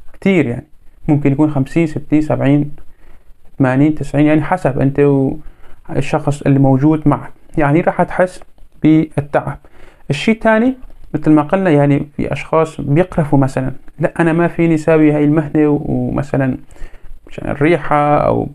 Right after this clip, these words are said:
بدي أغير تحته، مدري شلون، وهاي الأمور." فأنت إذا بتقرف من هاي الأمور فابتعد عن هاي المهنة، شوف لك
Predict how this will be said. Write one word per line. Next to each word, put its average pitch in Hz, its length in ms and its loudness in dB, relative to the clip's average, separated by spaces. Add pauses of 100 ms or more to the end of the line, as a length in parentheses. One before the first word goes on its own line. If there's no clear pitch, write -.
بدي - 140 -4
أغير 139 260 2
تحته، 143 500 0
مدري 131 300 -2
شلون، 156 420 2
وهاي 135 220 2
الأمور." 143 480 2 (520)
فأنت 143 580 0 (520)
إذا 147 180 4
بتقرف 143 480 -2
من 135 60 2
هاي 165 160 2
الأمور 180 400 2 (480)
فابتعد 147 560 -2
عن 139 140 -2
هاي 147 320 2
المهنة، 139 360 2 (260)
شوف - 300 -6
لك 143 200 0